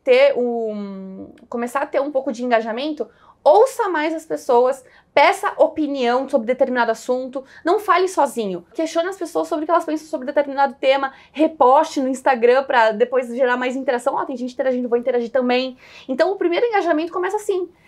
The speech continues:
É você ouvindo mais as pessoas, você interagindo, pedindo reação, pedindo que perguntem sobre determinado assunto, porque você vai entregar um conteúdo bacana. E aí começa, né, a aquecer o algoritmo e as pessoas, é, mais pessoas chegam ao perfil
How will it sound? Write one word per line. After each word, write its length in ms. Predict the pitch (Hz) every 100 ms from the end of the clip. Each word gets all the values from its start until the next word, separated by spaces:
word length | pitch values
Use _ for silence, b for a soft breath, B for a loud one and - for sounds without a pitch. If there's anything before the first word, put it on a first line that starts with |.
| b
É 120 | 247
você 240 | 247 294 359
ouvindo 340 | 320 370 427
mais 200 | 370 320
as 100 | 302
pessoas, 480 | 262 254 226 226 226
você 160 | 226
interagindo, 420 | 262 285 262 247 269
pedindo 440 | 247 220 359 370
reação, 500 | 294 294 330 226 240
pedindo 480 | 247 214 240 311 330
que 220 | 302 285 B B -
perguntem 420 | 262 233 285 311
sobre 220 | 302 254
determinado 320 | 277 262 240
assunto, 180 | 240 262
porque 140 | 262
você 120 | 233 240
vai 100 | 247
entregar 340 | 262 254 233
um 80 | 247
conteúdo 400 | 247 247 247 214
bacana. 640 | 233 - 233 247 262 - _ _ _ _
E 100 | 233
aí 240 | 247 170 294
começa, 640 | - 381 330 269 302 339
né, 100 | 330
a 40 | 302
aquecer 380 | 302 302 277
o 40 | 254
algoritmo 540 | 277 269 254 254 294
e 20 | 285
as 60 |
pessoas, 520 | 294 277 247 247 - b b b -
é, 80 |
mais 240 | 240 254 -
pessoas 320 | 294 285 277
chegam 260 | - 254 254
ao 120 | 254
perfil 420 | 277 269 240 247